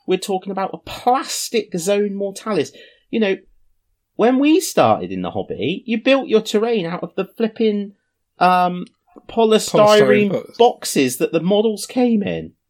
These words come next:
Speaker 2: Yeah. I've actually got one put aside to turn, I've done, we've talked about this before, but I've got one put aside to,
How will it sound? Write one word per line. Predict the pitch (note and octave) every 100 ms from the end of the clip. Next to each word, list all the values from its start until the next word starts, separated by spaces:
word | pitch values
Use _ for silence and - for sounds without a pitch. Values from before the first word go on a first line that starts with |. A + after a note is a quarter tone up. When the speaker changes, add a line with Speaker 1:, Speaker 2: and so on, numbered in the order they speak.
| -
Speaker 2:
Yeah. | C3+ B2 - _ _ _ - - -
I've | D#3+
actually | F#3+ - C#3
got | E3+ D3
one | B2
put | - B2
aside | - D#3 C3+
to | -
turn, | A#2 - C#3+ C3 C#3
I've | B2+
done, | D#3 A#2
we've | A2
talked | - C#3 -
about | G#2+ F2+
this | G#2+
before, | G#2 - A2+ F2+
but | -
I've | A#2+
got | A#2+
one | G#2+
put | - G#2+
aside | F#2+ G#2+ G#2 - - _ _ _ _ _
to, | - A2